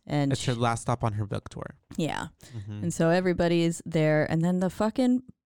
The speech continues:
Speaker 1: police officers roll up. Whoop, whoop. Monica has come to see her.
Speaker 2: Yeah.
Speaker 1: Gail's come to see her.
Speaker 2: Gail's come in. She's trying to have a little powwow with Sydney, and then they're kind of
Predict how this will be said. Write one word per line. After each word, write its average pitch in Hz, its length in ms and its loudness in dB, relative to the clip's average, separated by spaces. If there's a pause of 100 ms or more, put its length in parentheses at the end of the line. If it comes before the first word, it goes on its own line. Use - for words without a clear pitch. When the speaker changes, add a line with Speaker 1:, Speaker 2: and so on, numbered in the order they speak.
Speaker 1:
police 233 340 4
officers 147 560 2
roll 185 380 2
up. 240 260 2
Whoop, 320 240 2
whoop. 392 300 6 (360)
Monica 196 340 0
has 170 180 2
come 165 180 0
to 160 80 0
see 139 240 0
her. 139 240 2 (420)
Speaker 2:
Yeah. 107 220 2 (220)
Speaker 1:
Gail's 156 260 -4
come 160 140 -2
to 156 80 0
see 143 220 -4
her. 143 220 -2 (200)
Speaker 2:
Gail's 107 260 0
come 113 240 0
in. 113 300 2
She's 107 240 -6
trying 107 260 -2
to 104 100 0
have 104 220 0
a 104 40 -2
little 104 640 -2
powwow 110 460 0
with 107 240 -4
Sydney, 110 720 -4
and 104 160 -4
then 104 200 -4
they're 104 140 -2
kind 107 220 -2
of 101 260 -8